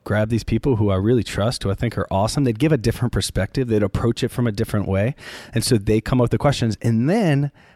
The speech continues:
I get to play, right? So I've been the host up until now, which is great and fun 'cause you get to see people's faces light up and, like, light bulbs go off and you know the answers. And,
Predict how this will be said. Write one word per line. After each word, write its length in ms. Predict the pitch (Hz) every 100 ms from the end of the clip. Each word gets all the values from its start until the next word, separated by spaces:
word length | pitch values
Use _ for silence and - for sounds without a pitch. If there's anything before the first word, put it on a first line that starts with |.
| _
I 200 | 120 117
get 180 | 120 120
to 100 | -
play, 580 | - - 139 151 - - - -
right? 200 | - 123
So 140 | -
I've 280 | 127 127 170
been 160 | 185 160
the 100 | 113
host 400 | 127 190 135 -
up 140 | 120
until 280 | 117 - 107
now, 340 | 98 95 92 - - -
which 560 | - 113 98 - - - _
is 160 | 151 120
great 420 | 104 110 202 165
and 180 | 113 104
fun 360 | - 160 131
'cause 120 | 110 110
you 60 |
get 140 | 117 117
to 80 |
see 160 | 113 113
people's 380 | 113 110 101 95
faces 520 | - 101 92 104 92
light 220 | 95 95
up 260 | 95 95 -
and, 240 | 92 85 - - -
like, 260 | - 104 -
light 280 | 110 101 -
bulbs 320 | 98 98 95
go 240 | 101 92
off 280 | 92 95 90
and 140 | 98 107
you 80 |
know 220 | 113 107 101
the 160 | 98
answers. 640 | 101 95 92 98 95 92 90
And, 260 | 90 85